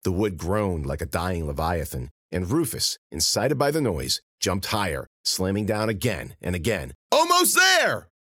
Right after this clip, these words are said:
Another crack, louder this time, and the two halves shifted. The top rolled an inch,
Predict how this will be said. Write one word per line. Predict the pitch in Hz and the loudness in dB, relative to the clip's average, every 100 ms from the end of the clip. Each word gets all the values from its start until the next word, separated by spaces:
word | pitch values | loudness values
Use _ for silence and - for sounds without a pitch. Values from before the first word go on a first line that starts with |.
| _ | _
Another | 92 113 117 | 0 2 0
crack, | - 85 71 - - _ | -2 -4 -4 -10 -18 _
louder | 92 107 110 92 | -2 2 2 0
this | 67 | -2
time, | - 71 - 90 - | -2 -4 -6 -10 -6
and | 82 | -4
the | 80 | -2
two | - 139 | 0 0
halves | 113 110 107 101 | 2 0 0 0
shifted. | - 98 - - - _ - | -2 -4 -4 -12 -12 _ -8
The | - | -2
top | 135 98 76 - | 0 -2 -4 0
rolled | 110 101 73 | 2 2 0
an | 76 | -2
inch, | 90 64 - | -2 -2 -6